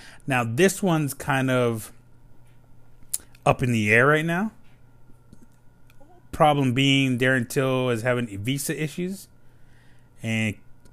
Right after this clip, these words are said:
isn't in, isn't in the States right now. It's Wednesday.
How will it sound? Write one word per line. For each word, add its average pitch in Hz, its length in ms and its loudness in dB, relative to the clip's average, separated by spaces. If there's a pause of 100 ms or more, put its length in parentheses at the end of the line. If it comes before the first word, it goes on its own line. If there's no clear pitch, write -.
(120)
isn't 123 240 2
in, 113 240 -2 (320)
isn't 123 240 0
in 110 120 -2
the 104 80 -4
States 113 340 -2
right 95 100 -6
now. 92 200 -12
It's - 200 -14 (480)
Wednesday. 160 520 0